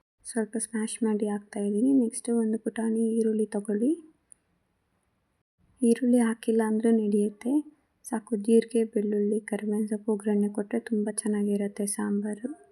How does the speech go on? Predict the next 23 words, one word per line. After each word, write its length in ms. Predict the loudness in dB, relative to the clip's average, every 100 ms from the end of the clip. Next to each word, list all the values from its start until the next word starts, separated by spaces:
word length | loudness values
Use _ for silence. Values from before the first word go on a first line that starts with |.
| _ _ -20 _ _ -4
So 140 | 0 0 -2 -6
ಅದು 160 | 0 2 2
ಆಯಿಲಲ್ಲಿ 600 | 2 2 4 2 2 2 0 -2 -20 _ -20 -14 -4 0
ಆನಿಯನ್ನು 600 | 2 4 4 4 2 0 -2 -2 -2
ಮತ್ತು 260 | -2 -4 -6 -4
ಗಾರ್ಲಿಕ್, 380 | -4 -4 -4 -2 -4 -4 -4 -2 -2 -8 -4 2
ಬೆಳ್ಳುಳ್ಳಿ 420 | 4 4 2 2 0
ಮತ್ತು 180 | -2 0
ಈರುಳ್ಳಿ 380 | 2 2 2 2 2
ಎಲ್ಲ 120 | 2 2
ಏನಿರುತ್ತಲ್ವ 560 | 0 -2 -6 -6 -4 -2 -2
ಅದು 160 | -4 -8
ಫ್ರೈ 160 | -4 -2 -2
ಆದ್ಮೇಲೆ 340 | -2 0 0 -2 -6 _ _ -20 -18 -20 _ -4
ಆ 40 | 2
ಬೇಳೆಯಲ್ಲಿ 440 | 4 4 4 4 2 2
ಸ್ವಲ್ಪ 260 | 0 2 2 2
ನೀರಿರುತ್ತೆ. 640 | 2 4 2 2 -4 -4 -4 -6 _ _ _ _ -2
ಆ 80 | 0
ನೀರನ್ನ 380 | 2 0 0 -2 -2 -6 _ -2
ನಿ-, 160 | -2 _ _ 4
ನಿಧಾನಕ್ಕೆ 580 | 4 4 -2 0 0 -2
ಹಾಕ್ಕೊಳ್ಳಿ. 520 | -8 -8 -4 0 2